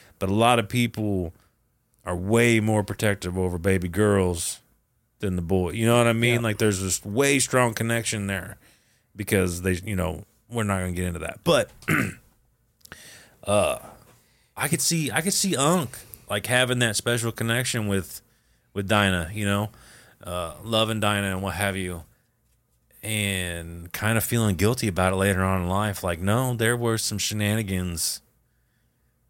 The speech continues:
Speaker 1: that happened, and I, I need to get this off my chest.
Speaker 2: Yeah, this, um, this is the actual quote and news article from the youngest Dag child, Thomas.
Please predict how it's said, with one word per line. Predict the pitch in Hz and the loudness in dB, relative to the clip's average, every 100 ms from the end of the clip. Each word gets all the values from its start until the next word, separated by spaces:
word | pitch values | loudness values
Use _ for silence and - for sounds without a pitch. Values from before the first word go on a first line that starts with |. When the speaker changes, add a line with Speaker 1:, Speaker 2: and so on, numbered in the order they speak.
| _ | _
Speaker 1:
that | - | -10
happened, | 92 104 147 85 80 | -6 -6 -6 -6 -4
and | 87 | -2
I, | 92 - | -2 -4
I | - | -6
need | 90 98 | -2 -2
to | 92 | -2
get | 95 | -4
this | 95 - | -4 0
off | 101 95 | 0 0
my | 95 | -2
chest. | 90 101 117 107 - - - _ _ _ _ _ _ _ - - _ _ _ _ _ _ _ _ _ - | 0 -2 -2 -4 -6 -8 -20 _ _ _ _ _ _ _ -20 -20 _ _ _ _ _ _ _ _ _ -4
Speaker 2:
Yeah, | 131 151 | 2 2
this, | 117 147 190 - - | 2 4 4 2 2
um, | 151 151 139 131 120 107 - - | 4 4 4 2 0 -4 -16 -8
this | 147 170 | 0 2
is | 196 | 4
the | 160 | 4
actual | 147 156 143 127 120 113 - - _ | 4 2 2 2 0 -4 -12 -20 _
quote | - 170 160 123 | 2 4 4 4
and | 127 | 2
news | 147 139 | 4 4
article | 120 117 117 113 | 2 2 0 -2
from | - 120 117 113 | -2 0 0 -2
the | 113 | -2
youngest | 117 120 123 113 - - | 0 0 2 0 -2 -6
Dag | 117 113 113 110 110 | 0 2 4 2 -2
child, | 120 113 110 107 | -2 0 0 -2
Thomas. | 123 120 104 - | -2 -2 -2 -8